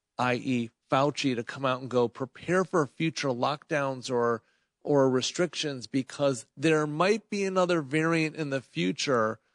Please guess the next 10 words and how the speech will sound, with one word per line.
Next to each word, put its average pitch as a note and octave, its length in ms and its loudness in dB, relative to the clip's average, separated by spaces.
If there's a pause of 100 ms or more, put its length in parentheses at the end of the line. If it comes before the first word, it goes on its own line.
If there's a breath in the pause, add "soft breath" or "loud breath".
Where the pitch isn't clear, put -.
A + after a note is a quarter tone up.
(300 soft breath)
that C#3+ 460 0
is B2+ 300 0
going D3 380 -4
to C3+ 200 -4
cause B2+ 400 -2
a A2+ 60 -8
problem." C3 680 -4 (380)
Well, D#3+ 80 -4
that G#3 180 0
means, A3 240 -6